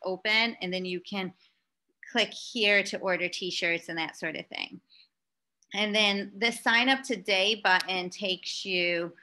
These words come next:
to the annual registration packet. This gets emailed straight to me. Um, so the liability forms, um, birthdays, classroom requests, all that can be completed through here.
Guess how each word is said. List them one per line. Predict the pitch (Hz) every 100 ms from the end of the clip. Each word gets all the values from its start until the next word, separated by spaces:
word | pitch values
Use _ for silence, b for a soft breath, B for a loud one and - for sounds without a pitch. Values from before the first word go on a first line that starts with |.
| b _ -
to | 220 190
the | 180 175 190
annual | 190 196 190
registration | 185 170 170 - 175 175 262
packet. | 262 240 254 285 277 277 - -
This | 214 -
gets | 262 240 - - 208
emailed | 208 208 208 202
straight | - 202 185 - - -
to | 196 208
me. | 247 277 339 - _ _ _ _ _ _ _
Um, | 196 196 185 185 156
so | 180 - 196 185 175 170 - _ _ -
the | 202
liability | 196 196 185 220 214 208 208 226
forms, | 208 196 196 190 190 196 190 -
um, | 185 170 170 170 _ _ _ _ -
birthdays, | 196 190 - 196 190 185 185 180 - -
classroom | 208 180 185 196 190
requests, | 185 - 185 185 185
all | 196 185
that | 196 190
can | 196 185
be | 185 180 175 b b b _ _ _ _
completed | 214 202 208 185 190 -
through | 190 180
here. | 180 - - -